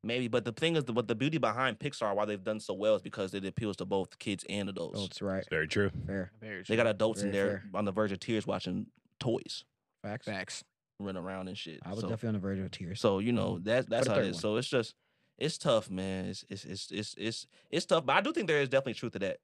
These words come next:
Speaker 2: No,
Speaker 1: People
Speaker 2: hundred percent.
Speaker 1: wanna play it safe all the time, and they just don't wanna really see the new movies, whatever. But I think what's carrying the genre personally, these movies, is horror movies, 'cause I think people actually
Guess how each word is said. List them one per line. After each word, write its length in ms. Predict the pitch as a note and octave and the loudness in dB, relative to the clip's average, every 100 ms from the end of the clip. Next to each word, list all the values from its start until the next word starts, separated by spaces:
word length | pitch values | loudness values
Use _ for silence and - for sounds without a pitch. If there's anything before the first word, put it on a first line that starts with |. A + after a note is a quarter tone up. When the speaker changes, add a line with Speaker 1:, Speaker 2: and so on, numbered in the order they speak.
| _ F#3 | _ -2
Speaker 2:
No, 80 | |
Speaker 1:
People 100 | - | 2
Speaker 2:
hundred 120 | D#3 C3 | 4 4
percent. 280 | A#2+ A2 - _ _ | 0 -10 -12 _ _
Speaker 1:
wanna 180 | A2 A#2+ | -2 0
play 220 | - A#2+ | 2 2
it 80 | A2+ | 2
safe 400 | A#2+ A2+ A2 - | 0 0 0 0
all 160 | G#2 | 0
the 80 | G#2 | 0
time, 440 | - G2+ G#2 G2+ | 0 2 2 0
and 140 | G2+ G2+ | -2 0
they 120 | G#2+ | 0
just 180 | G#2 G2 | -2 0
don't 160 | A2 G2+ | 2 2
wanna 280 | G#2 G2 G2 | 0 -2 -2
really 160 | G2 | -4
see 300 | F2+ - A2 | -4 -4 -4
the 100 | F#2+ | -2
new 380 | F#2+ F#2+ G2 A2 - _ _ _ _ _ _ | 0 0 0 -2 -8 _ _ _ _ _ _
movies, 340 | G2 G2+ F#2+ F2+ | -6 -4 -4 -2
whatever. 300 | F#2+ F#2+ G2 | -2 0 4
But 240 | A#2+ - _ _ - | 4 2 _ _ -4
I 80 | |
think 140 | - F3 | 0 0
what's 100 | A#2+ | 0
carrying 240 | - D3 | 0 0
the 80 | A2+ | 2
genre 240 | G2+ G2 | 2 0
personally, 360 | F#2+ A#2 G#2+ G2 | 2 0 0 -4
these 120 | F#2 | -6
movies, 320 | G2 G2 F#2+ | -6 -4 -4
is 100 | G2+ - | -6 -4
horror 240 | G#2+ G#2 | 0 2
movies, 340 | F#2 F#2 F2 | 0 -6 -12
'cause 120 | - A2 | -2 0
I 60 | |
think 160 | C3+ A2 | 0 -2
people 160 | A2+ | -2
actually 380 | - G2+ - G2+ | -2 -2 -4 -6